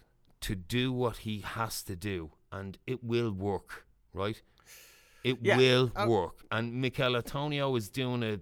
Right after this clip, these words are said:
Speaker 1: a different, more functional job at the moment to make Payet's job easier and better. Now, not great at the back.
Speaker 2: No.
Speaker 1: Right?
Speaker 2: <laughs>
Speaker 1: Uh, and,
Speaker 2: Or,
Speaker 1: and,
Speaker 2: or the
Speaker 1: and
Speaker 2: middle or the front.
Speaker 1: uh,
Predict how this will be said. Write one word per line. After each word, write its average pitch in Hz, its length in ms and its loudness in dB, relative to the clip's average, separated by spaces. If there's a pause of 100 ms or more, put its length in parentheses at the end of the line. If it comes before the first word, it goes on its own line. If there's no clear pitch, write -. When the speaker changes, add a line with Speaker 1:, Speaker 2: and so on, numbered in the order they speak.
(120)
Speaker 1:
a 107 120 -2
different, 117 440 -4
more 107 260 -2
functional 107 520 -6
job 85 440 -8 (580)
at 104 240 -2
the 104 60 -6
moment 87 500 -8 (540)
to - 140 -6
make 113 440 -2
Payet's 92 440 -4
job 82 340 -10 (580)
easier 101 420 -2
and 90 160 -8
better. 82 300 -10 (680)
Now, 101 340 -2 (640)
not 101 400 2
great 92 280 2
at 85 80 -6
the - 60 -10
back. - 380 -6 (200)
Speaker 2:
No. 127 260 2
Speaker 1:
Right? 104 340 4 (400)
Speaker 2:
<laughs> - 20 -4 (140)
Speaker 1:
Uh, 98 380 6
and, 98 340 2
Speaker 2:
Or, 135 140 8
Speaker 1:
and, 127 260 6
Speaker 2:
or 139 100 8
the 127 80 12
Speaker 1:
and 131 100 4
Speaker 2:
middle 123 280 4
or 113 300 2
the 110 60 -12
front. 107 180 -10
Speaker 1:
uh, 120 80 -2